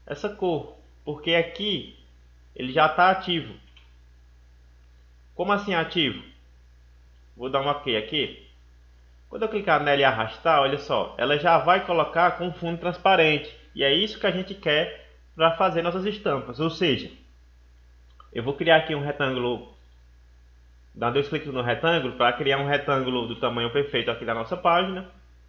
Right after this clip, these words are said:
Esse retângulo eu vou pintar de preto.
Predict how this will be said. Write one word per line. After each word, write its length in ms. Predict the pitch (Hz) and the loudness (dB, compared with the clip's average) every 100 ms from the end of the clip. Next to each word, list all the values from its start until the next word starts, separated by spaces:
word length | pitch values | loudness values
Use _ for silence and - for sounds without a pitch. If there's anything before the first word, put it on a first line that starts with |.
| - - - - - - - | -20 -20 -20 -20 -20 -12 -4
Esse 240 | 120 123 | -4 0
retângulo 420 | 135 135 147 147 | 0 0 0 2
eu 60 | 143 | 0
vou 80 | 156 | -2
pintar 260 | 160 156 | 0 2
de 140 | 156 - | 2 -2
preto. 340 | 123 87 | -4 -4